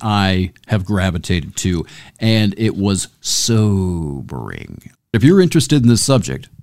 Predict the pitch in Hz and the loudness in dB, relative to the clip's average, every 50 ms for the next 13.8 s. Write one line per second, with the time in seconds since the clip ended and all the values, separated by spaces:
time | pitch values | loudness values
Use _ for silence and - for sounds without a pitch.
0 | - _ _ _ _ - 104 104 127 120 - 175 127 120 120 143 - 156 147 123 | -20 _ _ _ _ -6 0 0 2 2 4 6 8 8 8 8 6 4 4 4
1 | 131 - 113 - - 147 143 135 - 127 113 104 95 - 110 110 101 - 143 147 | 4 4 2 2 2 2 2 2 2 2 2 2 2 2 2 2 2 4 6 6
2 | 127 113 107 98 98 95 95 147 - - - - - 120 123 117 156 185 113 95 | 6 6 4 4 2 0 -2 -4 -8 -10 -20 -6 0 2 4 4 4 2 4 2
3 | 147 156 139 127 123 135 139 135 - 107 101 113 110 - 73 55 - - _ - | 0 0 2 0 0 0 0 -2 -2 0 0 2 2 2 0 -2 -6 -10 _ 0
4 | 95 120 - 127 127 117 - - - 131 131 127 113 98 95 85 110 123 113 - | 0 0 2 2 2 0 2 0 0 2 2 2 0 -2 -4 -2 -2 -2 -2 -2
5 | - 98 110 101 - - 135 131 131 120 101 90 80 73 76 78 85 - - - | -2 -4 -2 -2 0 0 0 2 2 2 0 0 -2 -4 -6 -4 -6 -6 -6 -8
6 | _ _ _ _ _ _ _ _ - 131 170 - 185 190 151 143 151 156 151 123 | _ _ _ _ _ _ _ _ -4 -2 0 2 2 2 4 4 4 4 4 2
7 | 107 95 87 76 - - 85 73 71 76 73 - _ _ _ _ _ _ _ _ | 2 0 -2 -4 -6 -8 -6 -6 -6 -8 -10 -12 _ _ _ _ _ _ _ _
8 | - 92 104 135 143 131 151 117 101 120 117 110 - - _ _ _ - 87 95 | -4 -2 0 0 2 2 2 2 2 2 2 0 -2 -6 _ _ _ -20 -10 -2
9 | 117 127 120 113 110 110 - - - 113 104 101 - 107 90 - 98 90 85 - | 0 2 2 2 0 0 -4 0 0 2 2 2 0 -2 -2 0 -2 -2 -2 -2
10 | - 135 143 147 120 120 117 113 117 113 95 104 92 82 82 80 - - 87 73 | 2 2 2 2 2 0 2 2 2 2 2 0 0 -2 -4 -6 -6 -8 -6 -6
11 | 80 80 - - 139 156 170 196 160 147 139 135 - 127 127 127 - 95 117 123 | -6 -6 -2 0 2 0 0 0 -2 -4 -2 2 4 4 4 6 4 4 2 4
12 | 120 113 98 - 127 120 113 - - 123 120 - 104 - - 117 107 110 107 98 | 4 2 2 2 4 4 4 4 4 2 2 2 0 0 2 2 2 2 2 0
13 | 95 98 98 95 92 87 78 73 60 - - 58 58 52 - | 0 0 0 0 -2 -4 -6 -8 -10 -12 -14 -14 -16 -18 -20